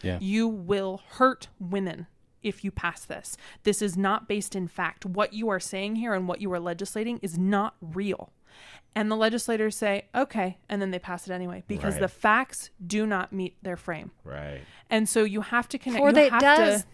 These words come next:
Speaker 4: or it does, and they're more concerned, like you said before, about their reelection,
Speaker 2: Mm-hmm.
Speaker 4: about going home to their constituents and
Speaker 2: Mm-hmm.
Speaker 4: saying, "I supported a bill that went against your moral
Speaker 2: Mm-hmm.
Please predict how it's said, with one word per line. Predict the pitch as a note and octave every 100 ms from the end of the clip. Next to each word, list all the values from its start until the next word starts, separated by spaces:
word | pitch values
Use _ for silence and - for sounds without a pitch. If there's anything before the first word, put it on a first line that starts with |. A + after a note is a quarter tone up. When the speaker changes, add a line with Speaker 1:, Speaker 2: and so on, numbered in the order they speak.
| -
Speaker 4:
or | - B3
it | B3 G#3+
does, | A3+ B3 B3 A3+ G#3
and | G#3+ G#3+
they're | G#3 G#3
more | G3+ G3+
concerned, | G3+ G3 - G3
like | F#3+ F#3+
you | G3
said | F#3+ G3 F#3+
before, | G3 G3 B3 D4 A3+ A3+ -
about | G3+ G3 F#3+
their | G#3 G3+
reelection, | G3+ G3 G3+ A#3+ - F#3 A3
Speaker 2:
Mm-hmm. |
Speaker 4:
about | G#3+ G3 G3
going | G3+ G#3 G3+
home | G3 G3
to | F#3+
their | F#3
constituents | F#3 F#3+ - A3+ G3 F#3+ F#3
and | G#3+
Speaker 2:
Mm-hmm. | F#3+
Speaker 4:
saying, | F#3+ F#3
"I | F#3
supported | F3+ G3 G3 F#3+ F#3
a |
bill | F3+ F#3+ F#3
that | F#3
went | F#3+ F#3+
against | F#3 F3+ -
your | F#3+ G#3 G#3 G3+
moral | F#3+ F#3+ G3+ G#3 F3+ E3 - _ _ F#4 -
Speaker 2:
Mm-hmm. | G#3+ F#3+